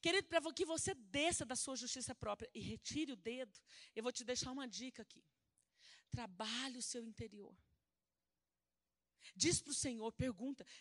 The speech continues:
pergunta, "Espírito Santo, o que, aonde está alicerçada a minha justiça?" Pergunta pro Espírito Santo, "Por que eu sou tão rápido na crítica?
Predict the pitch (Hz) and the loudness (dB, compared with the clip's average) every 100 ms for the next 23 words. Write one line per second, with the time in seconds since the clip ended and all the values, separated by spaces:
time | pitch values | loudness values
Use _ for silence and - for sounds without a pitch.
0 | - 247 233 254 - - - - 233 226 | -4 -4 -2 -6 -10 -8 -6 -4 -6 -2
1 | - 269 269 254 214 - - 240 _ - | 0 0 -2 -6 -12 -16 -14 -14 _ 2
2 | 311 359 - 240 330 440 359 - - 269 | 4 4 0 0 0 -2 -2 -4 -4 -6
3 | 285 269 - 269 226 - - 196 226 240 | -4 -6 -4 -4 -2 -2 -4 -6 -6 -6
4 | 208 196 180 - 202 - - _ _ _ | -6 -8 -8 -8 -10 -14 -16 _ _ _
5 | _ _ _ _ _ _ _ _ _ _ | _ _ _ _ _ _ _ _ _ _
6 | _ _ _ - 254 262 330 - 240 - | _ _ _ 4 4 4 -2 -4 -6 -6
7 | 202 - 190 - - - - 381 - - | -8 -8 -10 -10 -14 -4 6 6 6 2
8 | - 381 427 415 254 - - 294 - - | 10 10 10 8 4 -2 2 6 6 6
9 | 392 403 226 175 220 320 370 302 220 247 | 2 2 0 2 4 4 4 0 -2 -4
10 | 233 247 - 277 - - - | -4 -6 -4 -6 -4 -8 -10